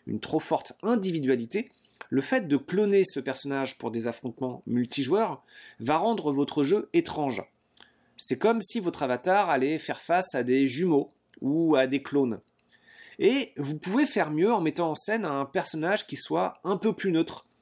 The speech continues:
dans un uniforme standard, qui doit affronter des congénères, par exemple à, euh, l'apparence, euh, de militaires.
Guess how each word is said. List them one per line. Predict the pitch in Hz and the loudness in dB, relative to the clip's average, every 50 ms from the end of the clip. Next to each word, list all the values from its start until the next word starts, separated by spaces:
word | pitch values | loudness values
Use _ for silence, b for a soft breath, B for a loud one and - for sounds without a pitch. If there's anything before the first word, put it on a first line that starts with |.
| _ - - | _ -12 -6
dans | 123 127 143 147 143 | -4 -2 -2 -2 0
un | 143 143 | -2 0
uniforme | 143 139 139 143 - - 185 185 190 196 185 151 - _ b b b b b b b b b b b - - - | 0 0 0 -2 -2 0 2 2 2 2 0 -4 -8 _ b b b b b b b b b b b -20 -10 -8
standard, | - - - 220 214 180 185 180 185 175 156 120 117 _ _ - | -4 0 2 2 4 6 6 6 6 6 2 0 -4 _ _ -12
qui | - - 151 | -6 -4 0
doit | 127 139 143 | 2 2 2
affronter | 139 - - 139 135 - 190 185 | 2 0 -4 -2 2 4 4 4
des | 165 131 | 4 2
congénères, | - 131 127 117 123 127 135 165 202 202 170 - | 0 -4 -6 -4 -2 0 0 2 2 0 0 -2
par | - 123 117 | -4 -6 -6
exemple | 113 104 110 139 165 160 - | -6 -4 -4 -4 -4 -4 -2
à, | 147 139 151 156 147 | 0 0 0 0 0
euh, | 135 120 117 113 107 107 107 110 104 101 95 98 101 104 95 | -2 -2 -2 -2 -2 -2 -2 -4 -4 -4 -6 -6 -6 -6 -6
l'apparence, | 95 113 117 110 - 127 117 107 113 123 131 139 147 - - - - 117 | -4 -4 -4 -4 -4 -4 -4 -4 -4 -6 -6 -6 -4 -2 -2 -2 -2 -2
euh, | 110 110 110 110 110 104 110 - B B B B B B B B B B B B B | -4 -4 -2 -4 -4 -4 -6 -10 B B B B B B B B B B B B B
de | 110 120 127 | 2 2 4
militaires. | 135 160 185 208 196 - 240 240 208 170 123 | 4 4 2 2 2 0 2 2 0 -2 -4